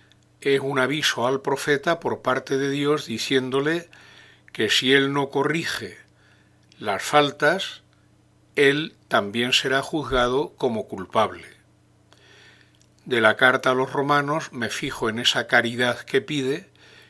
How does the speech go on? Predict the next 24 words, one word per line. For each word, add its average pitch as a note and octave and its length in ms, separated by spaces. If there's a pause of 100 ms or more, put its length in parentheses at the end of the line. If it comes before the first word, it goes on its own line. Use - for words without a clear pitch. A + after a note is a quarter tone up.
que - 140
sería C#3+ 580
el A2+ 180
fondo, D#3+ 720
el A#2+ 180
motivo D3 680 (320)
y C3+ 140
el A2 140
estilo E3+ 680
de A#2 140
la G#2 160
corrección. G2+ 600 (1120)
Esto D#3 340
es C#3+ 100
el C3 140
resumen E3+ 680 (100)
que A2+ 160
quiero C3+ 500
presentar. - 680 (1500)
En C3+ 140
primer E3 320
lugar, F3+ 460
la C#3 220
corrección E3 760